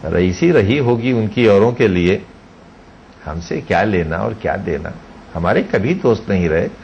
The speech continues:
हमारी पार्टी में थे, बस इतना था। न जाने कितने लोग आते हैं, कितने चले जाते हैं। हमारे जैसे लोग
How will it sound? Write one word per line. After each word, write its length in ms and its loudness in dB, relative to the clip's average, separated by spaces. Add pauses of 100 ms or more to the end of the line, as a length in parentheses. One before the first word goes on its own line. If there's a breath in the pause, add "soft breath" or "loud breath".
(440 loud breath)
हमारी 340 2
पार्टी 460 0
में 180 0
थे, 140 2
बस 260 0
इतना 320 0
था। 380 -2 (440 loud breath)
न 140 4
जाने 320 4
कितने 380 2
लोग 220 4
आते 280 2
हैं, 360 -2 (480)
कितने 320 0
चले 320 2
जाते 340 2
हैं। 260 -2 (420 loud breath)
हमारे 360 4
जैसे 340 2
लोग 280 4